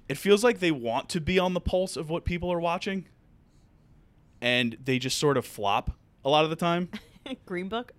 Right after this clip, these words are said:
Speaker 1: Yeah.
Speaker 2: <laughs>
Speaker 1: And I think that you, you have a split there between Top Gun and, and Everything Everywhere, but it feels to me, I think the Tom Cruise thing may be a little bit too much.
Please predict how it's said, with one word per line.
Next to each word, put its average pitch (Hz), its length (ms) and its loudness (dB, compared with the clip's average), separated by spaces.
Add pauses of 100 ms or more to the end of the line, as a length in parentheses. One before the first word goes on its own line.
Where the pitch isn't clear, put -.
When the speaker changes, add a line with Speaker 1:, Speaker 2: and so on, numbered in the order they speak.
(160)
Speaker 1:
Yeah. - 460 8
Speaker 2:
<laughs> - 60 -20 (320)
Speaker 1:
And 151 140 6
I 156 120 6
think 180 460 0
that 160 280 2 (380)
you, 151 200 -10
you 147 180 -6
have 160 140 4
a 127 40 0
split 156 340 -2
there 117 200 2
between 113 300 -4
Top 110 280 -2
Gun 104 240 -2
and, 98 400 -6 (260)
and 107 160 -4
Everything 101 300 -6
Everywhere, 95 380 -6
but 104 280 -4 (800)
it 135 100 -4
feels 185 340 0
to 190 100 -4
me, 156 120 0
I 131 140 -8
think 190 380 -4
the 220 80 -6
Tom 151 260 -4
Cruise 143 240 -6
thing 117 200 -2
may 110 120 -2
be 113 140 -4
a 110 60 -2
little 110 120 -4
bit 104 140 -8
too - 100 -10
much. 95 380 -8